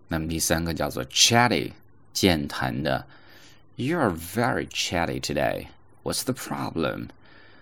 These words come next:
第四个叫做mouthy，多嘴的。Ben used to be a mouthy young boy。最后一个叫做chatterbox，话很多的人。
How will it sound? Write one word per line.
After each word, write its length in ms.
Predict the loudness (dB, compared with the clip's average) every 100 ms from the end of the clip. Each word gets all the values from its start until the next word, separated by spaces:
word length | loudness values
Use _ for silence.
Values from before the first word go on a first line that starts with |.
| -10
第 140 | -4
四 220 | -2 0 0
个 120 | 2
叫 200 | 2 2
做 300 | 0 -4 -6 -14 -6
mouthy， 720 | 0 2 2 2 0 -2 -4 -12 -20 -4
多 240 | 2 4 4
嘴 240 | 2 -2
的。 260 | -2 -4 -4 -16 -20 -20 -20 -20 -8
Ben 280 | 2 4 6
used 420 | 6 6 6 4
to 80 | 2
be 120 | 2
a 100 | 2
mouthy 600 | 4 4 4 4 2 4
young 200 | 2 2
boy。 460 | 2 2 2 0 -6 -12 -20 -20 -20 -20 -14
最 140 | 0 2
后 120 | 2
一 100 | 0
个 100 | -2
叫 200 | 0 0
做 280 | 0 -4 -6 -14 -20 -14
chatterbox， 1040 | 0 2 6 6 4 2 0 -2 -4 -8 -10 -2
话 220 | 4 4
很 240 | 2 -4
多 180 | -4 -2
的 140 | 0
人。 260 | 0 0 -2